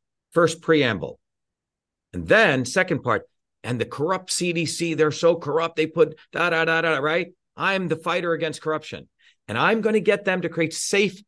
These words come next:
vaccines." Whenever a liberal or someone in politics talks about safety,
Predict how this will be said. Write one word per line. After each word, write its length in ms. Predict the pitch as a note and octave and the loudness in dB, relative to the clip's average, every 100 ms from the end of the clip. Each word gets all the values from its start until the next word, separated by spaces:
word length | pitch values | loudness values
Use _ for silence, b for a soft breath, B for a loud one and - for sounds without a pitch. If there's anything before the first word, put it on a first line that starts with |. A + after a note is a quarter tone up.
| _ | _
vaccines." 640 | B2+ B2+ - B2+ E2+ C#2+ - b b | -2 -2 -2 -4 -4 -10 -20 b b
Whenever 520 | B2 D3 G3 A3+ A3+ | 2 4 4 4 4
a 60 | |
liberal 420 | A3 F3 E3 E3+ D3+ | 2 0 2 4 4
or 80 | |
someone 320 | B2 D3 E3+ E3 | 0 -4 -4 -6
in 80 | |
politics 560 | C#3+ D3 C#3+ C#3+ C3 - | -4 -2 -2 -4 -8 -6
talks 240 | B2+ B2 | -6 -4
about 180 | A#2+ A2+ | -4 -4
safety, 600 | - - D3+ D3+ F2 C2 | -2 2 2 2 -6 -8